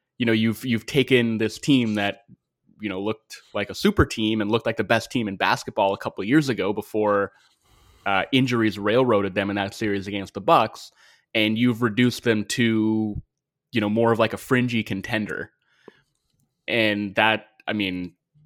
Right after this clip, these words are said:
that is what it is. You know, they, they made their bed and they, they staked it all on these three,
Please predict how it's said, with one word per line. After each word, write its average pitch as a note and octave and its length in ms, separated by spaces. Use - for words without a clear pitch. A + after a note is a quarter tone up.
that A2+ 140
is B2 140
what B2 160
it D#3+ 100
is. A#2 440
You A2 80
know, G#2+ 80
they, A2 180
they A2+ 340
made A#2 280
their B2+ 140
bed A#2+ 400
and G#2+ 240
they, G#2+ 240
they G#2 140
staked B2 420
it B2 100
all G#2 440
on G#2 380
these G#2 300
three, A#2 640